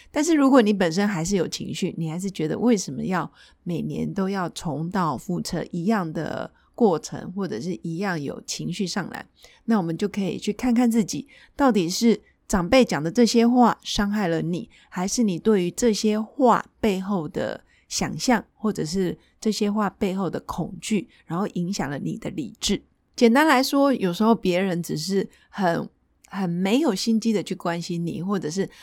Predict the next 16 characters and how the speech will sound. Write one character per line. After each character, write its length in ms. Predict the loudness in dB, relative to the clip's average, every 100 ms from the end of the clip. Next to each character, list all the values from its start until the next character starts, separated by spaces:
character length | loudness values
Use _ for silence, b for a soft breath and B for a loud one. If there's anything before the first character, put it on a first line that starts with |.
| B
很 200 | -6 -4
没 380 | -4 -4 0 2
有 320 | 2 2 0
预 120 | 0 0
设 180 | 2
立 140 | 0 0
场 220 | -2 -8
的 140 | -8
想 180 | -8 -8
要 100 | -2
问 180 | 0 2
问 140 | 2
你 80 | 0
的 120 | -6
近 240 | -4 -4 -2
况， 200 | -2